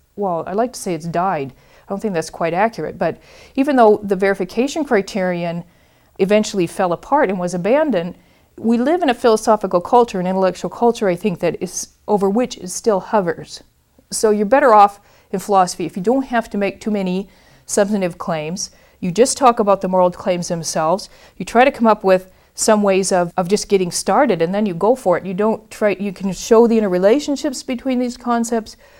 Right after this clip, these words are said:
but you don't have to show what their ultimate foundations would be. You don't ground them in the will of God. You don't ground them in intuition,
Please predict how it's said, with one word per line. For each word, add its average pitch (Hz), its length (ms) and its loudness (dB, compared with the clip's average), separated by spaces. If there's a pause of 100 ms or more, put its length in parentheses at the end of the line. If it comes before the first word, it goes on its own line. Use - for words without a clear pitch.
(160)
but - 160 0
you 202 80 0
don't 220 200 0
have 214 200 -4
to 196 80 -4
show 190 220 -2
what 185 240 -2
their 185 160 2
ultimate 190 340 -2
foundations 180 800 -4
would 147 180 -8
be. - 240 -16 (420)
You 175 100 -6
don't 160 200 -6
ground 170 280 0
them 160 160 -4
in 151 240 -10 (340)
the 165 80 -2
will 160 220 0
of 147 100 -4
God. 247 480 6
You 180 80 -6
don't 165 260 -6
ground 156 280 -4
them 156 160 -6
in 151 260 -10 (320)
intuition, 247 840 -2